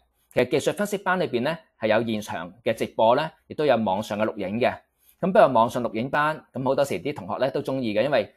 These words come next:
可以隨佢自己嘅，呃，空閒時間可以去上課，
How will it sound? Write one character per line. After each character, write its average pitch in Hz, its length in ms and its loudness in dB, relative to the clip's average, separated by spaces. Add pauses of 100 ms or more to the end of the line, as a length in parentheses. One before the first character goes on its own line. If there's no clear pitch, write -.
可 - 80 -6
以 143 120 0
隨 95 340 -6 (180)
佢 127 140 -2
自 123 80 -8
己 107 100 -6
嘅， 113 380 0 (200)
呃， 107 120 -2
空 - 140 -8
閒 120 160 -4
時 - 180 -12
間 110 300 0
可 127 120 -2
以 131 60 0
去 110 120 0
上 101 200 -4
課， 101 240 0